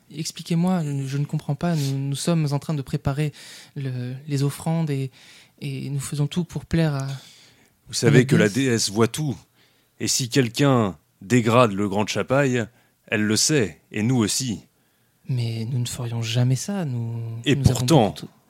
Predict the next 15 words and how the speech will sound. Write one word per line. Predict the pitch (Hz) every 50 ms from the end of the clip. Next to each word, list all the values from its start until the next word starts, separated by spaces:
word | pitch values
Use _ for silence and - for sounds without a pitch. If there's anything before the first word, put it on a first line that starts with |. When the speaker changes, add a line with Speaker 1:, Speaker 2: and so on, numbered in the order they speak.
| _ _ _ _ _ _ _ _ -
Speaker 1:
comment | - 175 143 127
cela ? | - - - 139 143 143 - _ _ _ _ _ _ 202 _ _
Dites-moi, | - 151 147 143 - 143 135 139 131 131 127
qu'a-, | - 135 131
qu'avez-vous | - - 139 135 135 127 127 127
vu ? | 127 131 143 143
Qu'a, | - - 143 135
qu'a, | - - - - _ _ _ _ _ _ _ _ _ _
qu'a | - 160
dit | 139 156
la | 143 123
déesse ? | 120 120 123 135 - - - _ _ -
Speaker 2:
On | 202 208 196 160 113 - - 95 104
a | 110 101
dérobé | 95 113 107 98 110 113 95 107 120 120 113 92